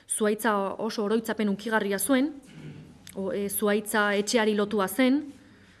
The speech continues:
haren itzalean sortu zen, eta, bueno, hura zen bere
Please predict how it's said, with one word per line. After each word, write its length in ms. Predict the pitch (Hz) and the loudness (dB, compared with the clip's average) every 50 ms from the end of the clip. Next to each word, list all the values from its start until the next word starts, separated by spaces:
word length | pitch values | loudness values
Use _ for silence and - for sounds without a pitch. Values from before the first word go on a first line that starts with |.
| _ _ _ _ - | _ _ _ _ -6
haren 300 | - 196 208 220 233 226 | -2 0 2 4 4 4
itzalean 440 | 220 226 - 247 233 233 220 202 202 | 4 2 4 4 4 6 6 4 2
sortu 360 | 208 - 233 220 214 - 220 | 0 0 0 -2 0 -2 -4
zen, 240 | 208 - 247 254 262 | 0 2 4 6 6
eta, 480 | 247 208 196 190 190 190 185 185 185 196 | 4 4 2 0 2 2 0 0 0 0
bueno, 280 | 214 247 233 247 262 240 | 0 2 2 2 2 2
hura 220 | 208 233 247 247 240 | 2 2 0 -2 -2
zen 260 | - 254 262 269 247 233 | 0 0 2 2 2 2
bere 260 | 220 202 247 262 | 2 4 4 4